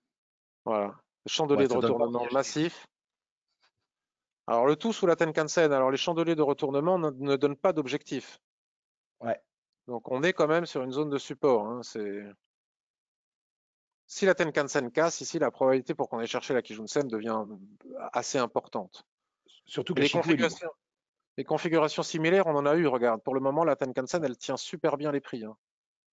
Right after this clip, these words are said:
Speaker 2: Mais
Speaker 1: sur
Speaker 2: ça
Speaker 1: le
Speaker 2: donne pas
Speaker 1: H un.
Speaker 2: envie d'acheter, en tout cas.
Speaker 1: Non, ça donne pas envie d'acheter.
Speaker 2: Là, il n'y a rien à faire. Là, on a des informations contradictoires, donc il n'y a rien à faire.
Speaker 1: Voilà. Et le dax a encaissé les bénéfices. Tac.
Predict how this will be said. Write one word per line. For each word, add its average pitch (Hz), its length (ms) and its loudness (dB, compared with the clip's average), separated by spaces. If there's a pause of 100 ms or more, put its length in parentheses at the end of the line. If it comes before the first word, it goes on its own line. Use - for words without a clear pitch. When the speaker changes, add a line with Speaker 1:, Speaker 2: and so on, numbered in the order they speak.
(340)
Speaker 2:
Mais 120 80 -2
Speaker 1:
sur 117 80 -2
Speaker 2:
ça 147 60 4
Speaker 1:
le - 80 6
Speaker 2:
donne 143 100 0
pas 185 80 4
Speaker 1:
H - 20 8
un. - 20 10
Speaker 2:
envie 190 140 4
d'acheter, 156 340 0
en 101 60 -2
tout - 120 -14
cas. 82 200 -10 (420)
Speaker 1:
Non, - 100 0
ça 139 120 0
donne 120 160 0
pas 156 120 -2
envie 131 180 0
d'acheter. 123 320 -2
Speaker 2:
Là, 170 80 4
il 175 40 6
n'y 170 60 6
a 135 40 2
rien 156 180 -4
à - 60 -18
faire. - 260 -20 (3250)
Là, 135 140 0
on 139 80 4
a 139 80 4
des 127 140 0
informations 139 380 2
contradictoires, 151 720 2
donc 156 200 -2
il - 40 -2
n'y - 20 2
a - 40 2
rien 156 180 0
à 110 60 0
faire. - 280 -16 (1000)
Speaker 1:
Voilà. 85 220 -6 (120)
Et 104 80 -4
le 110 100 2
dax 139 360 0
a 131 40 -4
encaissé 123 360 -2
les 131 80 4
bénéfices. 104 600 -8 (580)
Tac. - 280 -8